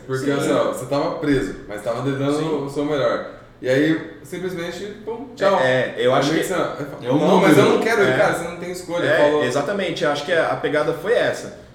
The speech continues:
Speaker 2: Foi tipo assim, meu, pra mim tava tudo legal, eu tava entregando resultado, pá, pá, pá, tal, tal, tal. Tipo, normal, meu trabalho normal, acordei num dia feliz, fui trabalhar.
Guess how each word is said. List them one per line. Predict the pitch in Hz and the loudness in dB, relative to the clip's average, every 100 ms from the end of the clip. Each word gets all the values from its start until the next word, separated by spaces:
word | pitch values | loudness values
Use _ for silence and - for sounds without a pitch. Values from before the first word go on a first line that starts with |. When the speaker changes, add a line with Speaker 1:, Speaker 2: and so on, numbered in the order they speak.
| - | -6
Speaker 2:
Foi | 135 | -4
tipo | 131 180 | -4 -6
assim, | - 170 | -6 0
meu, | 190 110 | 0 0
pra | - 135 | -2 -4
mim | 117 143 | -4 -6
tava | 269 220 | -8 -8
tudo | - 147 | -8 -2
legal, | 160 196 147 147 - - | 0 2 2 0 -4 -10
eu | 143 | -8
tava | 135 131 | -6 -4
entregando | 123 127 123 117 | -4 -4 -2 -2
resultado, | 123 160 220 202 214 208 | -4 -6 -4 -2 -2 -4
pá, | 185 | -8
pá, | 180 | -6
pá, | 185 233 | -4 -4
tal, | 226 | -6
tal, | 196 | -10
tal. | 190 190 - - - - | -6 -4 -4 -8 -18 -20
Tipo, | - 170 147 160 | -10 -8 -8 -6
normal, | 185 233 214 175 220 - 180 | 0 0 0 0 0 0 -2
meu | 151 | -2
trabalho | 147 147 147 156 | -2 0 0 -2
normal, | 240 254 220 269 320 320 294 | -2 -4 -4 -4 -6 -10 -6
acordei | 240 208 196 | -2 0 0
num | 190 190 | 0 -2
dia | 190 | -4
feliz, | 190 262 262 381 - | -4 -4 -2 -2 -4
fui | - 269 | -6 -6
trabalhar. | 226 214 214 208 208 - | -4 0 2 2 0 -4